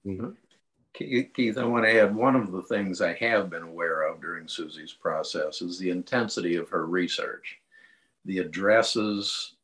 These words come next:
are actual places in appropriate neighborhoods to the recipients of the letters. All the, all the details are there as a novelist would create them, um,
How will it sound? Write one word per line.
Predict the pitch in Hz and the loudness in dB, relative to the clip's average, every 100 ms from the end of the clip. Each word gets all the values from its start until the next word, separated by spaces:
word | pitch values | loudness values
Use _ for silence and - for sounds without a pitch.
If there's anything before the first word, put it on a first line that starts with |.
| _ _ _ _ _ _ _ _ _ - | _ _ _ _ _ _ _ _ _ -8
are | 95 90 - | -2 -2 0
actual | 92 90 - 92 87 | -2 -2 -4 -4 -6
places | 85 95 87 87 - 82 80 80 - - _ _ _ | -6 -2 0 0 -2 -4 -4 -4 -4 -6 _ _ _
in | 87 85 85 82 82 - | -6 -4 -4 -6 -10 -6
appropriate | 101 - - 110 110 107 92 92 | -6 -4 2 2 2 0 0 0
neighborhoods | 87 92 90 90 92 87 87 82 - - | 0 0 0 -2 0 0 0 -2 -8 -6
to | 98 | -6
the | 85 | -4
recipients | 85 82 - 95 90 87 87 85 - | -2 -4 -2 -2 -2 -2 -2 -4 -4
of | |
the | 80 | -4
letters. | 80 78 76 78 71 71 - _ | -2 0 -2 -4 -6 -8 -14 _
All | 107 123 123 117 | 2 4 6 4
the, | 101 85 - _ - | 2 -2 -10 _ -2
all | 131 156 | 2 2
the | 104 | 0
details | 95 98 98 92 78 78 71 67 - - - | -2 -4 -4 0 0 0 -4 -8 -10 -10 -4
are | 78 | -4
there | 76 82 82 82 80 - _ _ _ | 0 0 2 0 -4 -10 _ _ _
as | 90 85 95 | -4 -2 -2
a | 80 | -2
novelist | 87 90 92 80 78 80 - | 0 0 0 -2 -6 -6 -8
would | 76 80 73 67 _ _ _ _ - | -4 -4 -6 -16 _ _ _ _ -12
create | - 85 90 90 - | -4 0 2 2 -2
them, | 85 80 82 _ _ _ 90 | -6 -6 -10 _ _ _ -8
um, | 87 80 80 73 80 | -6 -6 -8 -10 -16